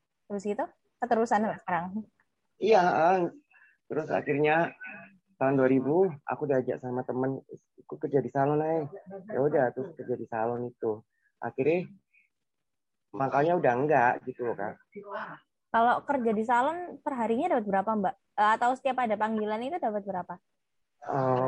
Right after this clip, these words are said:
Speaker 2: nggak mesti sih, Kak. Soalnya kita, kalau saya nih setiap panggilan, kalau selama, kalau cuman megang rambut smoothing ya,
Speaker 1: Heeh.
Speaker 2: itu dikasih tip seratus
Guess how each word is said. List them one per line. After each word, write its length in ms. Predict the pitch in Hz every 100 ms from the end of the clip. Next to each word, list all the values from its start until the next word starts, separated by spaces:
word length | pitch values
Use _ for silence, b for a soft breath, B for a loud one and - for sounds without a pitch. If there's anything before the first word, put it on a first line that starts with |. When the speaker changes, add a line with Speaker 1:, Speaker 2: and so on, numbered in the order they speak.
| 127
Speaker 2:
nggak 160 | 113 123
mesti 240 | 147 185
sih, 160 | 180 190
Kak. 400 | 175 185 - -
Soalnya 320 | 135 156 170 147
kita, 320 | 151 160 - 165 _ 170 _ -
kalau 320 | 147 143 - _
saya 240 | - 143 156 175
nih 160 | 196 180 _ _ _
setiap 640 | - - - - 156 147 - _ - -
panggilan, 720 | 143 143 139 131 143 170 175 143 - 143
kalau 380 | 139 139 143 147
selama, 720 | 139 135 135 135 135 131 131 -
kalau 120 | 143 143
cuman 280 | 160 156 156 147 - _ _ _ _ 170 - _ - -
megang 320 | 160 151 135
rambut 320 | 139 156 143 -
smoothing 540 | 147 165 - 185 165
ya, 260 | 127 127 135
Speaker 1:
Heeh. 540 | _ - - 190 220 277
Speaker 2:
itu 440 | - 180 180 185 175 _ _ _ _ _ _
dikasih 400 | - 131 131 139
tip 160 | - 165 -
seratus 560 | 123 107 156 147 156